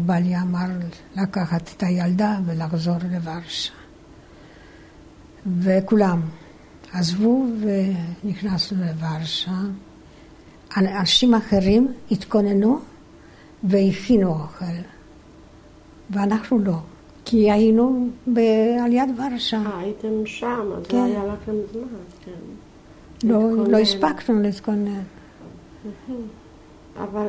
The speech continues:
Speaker 2: אנשים כאילו התחילו להתכונן לאיזה
Speaker 1: כן,
Speaker 2: משהו
Speaker 1: כן,
Speaker 2: שמתקרב,
Speaker 1: כן,
Speaker 2: נכון?
Speaker 1: כן, כן, ידעו.
Speaker 2: תגידי, אה, את זוכרת, אה, אם באו אולי פליטים יהודים מאיזה מקום?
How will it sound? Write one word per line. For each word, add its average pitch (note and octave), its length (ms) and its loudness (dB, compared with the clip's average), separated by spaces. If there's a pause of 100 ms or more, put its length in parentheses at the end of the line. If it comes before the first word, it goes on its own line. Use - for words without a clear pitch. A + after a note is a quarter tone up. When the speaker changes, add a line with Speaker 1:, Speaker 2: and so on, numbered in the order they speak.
Speaker 2:
אנשים G#3+ 680 -4
כאילו C4 480 -2
התחילו B3+ 840 -4 (420)
להתכונן A#3+ 880 0
לאיזה G#3 760 2
Speaker 1:
כן, G3+ 160 2
Speaker 2:
משהו A#3 280 -4 (180)
Speaker 1:
כן, F#3+ 160 4
Speaker 2:
שמתקרב, A#3 680 0
Speaker 1:
כן, F3+ 180 0 (140)
Speaker 2:
נכון? F3 320 -8
Speaker 1:
כן, - 160 -2 (400)
כן, F3+ 180 -10 (160)
ידעו. F3+ 400 -4 (360)
Speaker 2:
תגידי, G#3 960 -2 (120)
אה, F3 240 -8 (180)
את F3+ 100 -14
זוכרת, A3+ 760 -6
אה, A3 140 -2 (100)
אם F#3+ 300 -6
באו G3+ 460 -4 (120)
אולי F#3 360 -6 (200)
פליטים G3 640 -4
יהודים F3+ 720 -6
מאיזה E3 420 -6
מקום? F3 540 -8